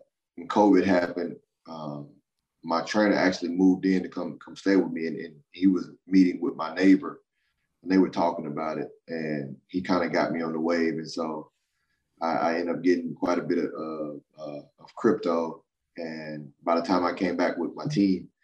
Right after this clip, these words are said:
I started telling a bunch of guys about it, and I guess the more I talked about it, the more I realized how much I, I was enjoying being in this space and, you know,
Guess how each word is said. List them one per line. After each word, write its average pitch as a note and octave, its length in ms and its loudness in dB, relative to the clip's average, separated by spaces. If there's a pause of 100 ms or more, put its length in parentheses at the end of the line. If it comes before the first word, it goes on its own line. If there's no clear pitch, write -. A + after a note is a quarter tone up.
(260)
I - 60 -18
started F2 260 -2
telling F#2+ 220 2
a D2+ 80 -6
bunch F#2 220 0
of D2+ 80 -10
guys F2+ 300 0
about F2+ 260 2
it, F2 40 -8
and E2+ 80 -8
I F2 60 -4
guess F#2 220 -2
the - 80 -14
more F2+ 260 0
I - 40 -6
talked F#2+ 280 0
about F#2 300 -2
it, E2+ 60 -18 (100)
the E2+ 120 -20
more F2+ 360 -4 (640)
I F#2+ 60 6
realized F#2 640 4
how F#2 100 0
much F2+ 200 0
I, F#2 280 4
I F#2+ 100 4
was G2 180 0
enjoying F2+ 420 -4
being F2+ 220 0
in E2+ 100 -6
this E2+ 140 -8
space E2+ 560 -14
and, C#2+ 120 -20 (380)
you D#2+ 80 -16
know, C2 320 -12